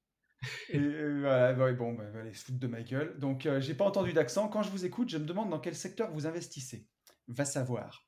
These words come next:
<laughs> Alors, moi, je suis dans la région Rhône-Alpes. Et, euh, je crois que mon camarade l'est aussi.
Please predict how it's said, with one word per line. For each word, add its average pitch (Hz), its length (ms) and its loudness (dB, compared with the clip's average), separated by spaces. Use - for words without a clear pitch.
<laughs> - 160 -12
Alors, 127 180 4
moi, 139 120 2
je 127 80 -2
suis - 80 -10
dans 127 80 4
la 123 120 4
région 151 300 -2
Rhône-Alpes. 120 400 -2
Et, 123 200 -2
euh, 120 120 -6
je 120 140 -14
crois 147 180 -10
que - 100 -10
mon 123 60 -2
camarade 135 420 -2
l'est 139 240 -4
aussi. 123 280 -10